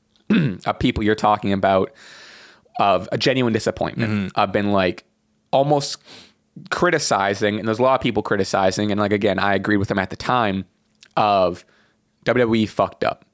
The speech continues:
Speaker 1: W W E had a missed opportunity to
Speaker 2: Mm-hmm.
Speaker 1: create, which I still agree to that point to an extent of, if Sami Zayn won that night, that would have been one of the greatest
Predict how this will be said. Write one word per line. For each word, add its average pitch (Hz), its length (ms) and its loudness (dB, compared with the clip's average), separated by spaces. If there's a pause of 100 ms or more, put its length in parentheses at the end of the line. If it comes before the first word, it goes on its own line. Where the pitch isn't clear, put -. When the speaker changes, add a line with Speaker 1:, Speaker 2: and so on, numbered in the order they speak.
(120)
Speaker 1:
W 117 200 2
W 120 140 2
E 117 100 4
had 110 140 2
a - 20 -2
missed 107 300 -2
opportunity 120 640 0
to 101 80 -2
Speaker 2:
Mm-hmm. - 100 -2
Speaker 1:
create, 104 360 2 (640)
which 156 260 0
I 143 80 -2
still 196 260 0
agree 139 280 0
to - 80 -4
that 120 180 0
point 117 240 -2
to - 80 -4
an 101 80 2
extent 123 420 -2
of, 101 320 0 (460)
if 180 180 2
Sami 156 460 0
Zayn 120 360 0
won 107 260 2
that 135 180 0
night, 151 380 0
that 117 160 0
would 131 100 2
have 127 100 0
been 120 220 -2
one 113 160 2
of 110 80 -2
the 104 160 -2 (300)
greatest 117 840 0